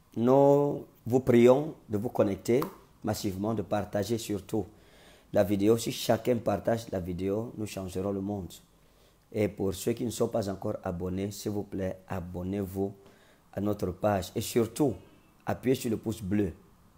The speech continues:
Aimez la page. Aimez la page. Nous avons un défi que nous n'avons pas encore relevé. Ça veut dire que nous voulons,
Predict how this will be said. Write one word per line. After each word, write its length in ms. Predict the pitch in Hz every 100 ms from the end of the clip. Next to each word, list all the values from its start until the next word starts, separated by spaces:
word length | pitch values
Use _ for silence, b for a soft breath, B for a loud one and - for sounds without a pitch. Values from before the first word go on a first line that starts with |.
| _
Aimez 240 | 113 113 117
la 100 | 104
page. 460 | 104 92 82 - _ _ _ _ _ _ _ 104
Aimez 460 | 104 107 110 113
la 120 | 95 92
page. 380 | - 98 87
Nous 140 | 104 101
avons 160 | 104
un 80 | 131
défi 560 | 117 101 95 - 123 143 - b b b b
que 80 |
nous 60 | 117
n'avons 200 | 110 113
pas 180 | 117 104
encore 320 | 98 104 104
relevé. 500 | 98 90 90 98 90 - -
Ça 160 | -
veut 60 | 82
dire 200 | 98 107
que 300 | 95 95 92 92
nous 140 | 92
voulons, 580 | 90 92 101 107 107